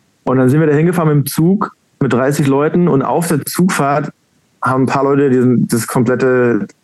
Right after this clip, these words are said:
Zugabteil verwüstet. Und als wir dann angekommen sind an dem Bahnhof, das ist auch so ein kleines Dorf, äh, Wilhelmsdorf,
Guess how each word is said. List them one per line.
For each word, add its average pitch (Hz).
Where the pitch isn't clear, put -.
Zugabteil 117
verwüstet. 113
Und 123
als 123
wir 135
dann 110
angekommen 147
sind 139
an 127
dem 117
Bahnhof, 147
das 113
ist 107
auch 110
so 120
ein 113
kleines 107
Dorf, 123
äh, 110
Wilhelmsdorf, 123